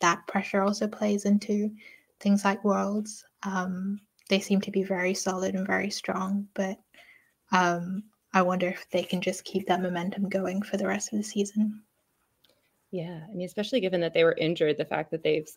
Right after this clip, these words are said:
Speaker 2: been so consistent is really
Speaker 1: Yeah.
Speaker 2: impressive. Um, and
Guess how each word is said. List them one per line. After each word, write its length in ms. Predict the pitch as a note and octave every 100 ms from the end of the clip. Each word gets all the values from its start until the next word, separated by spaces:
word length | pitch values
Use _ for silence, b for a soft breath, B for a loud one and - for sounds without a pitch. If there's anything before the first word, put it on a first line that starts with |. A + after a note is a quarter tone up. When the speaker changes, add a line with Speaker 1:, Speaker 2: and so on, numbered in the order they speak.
| -
Speaker 2:
been 160 | D3+
so 380 | D#3 - D#3 D#3
consistent 760 | D#3 D#3+ - E3 - D#3 - -
is 200 | E3 E3
really 220 | - G3+
Speaker 1:
Yeah. 60 | G3
Speaker 2:
impressive. 320 | F#3+ G3+ G2 _ - E2+ - - _ _ _ _ _ -
Um, 600 | F3 E3+ D#3+ D#3 C#3+ - - _ _ _ -
and 380 | F3 E3 D#3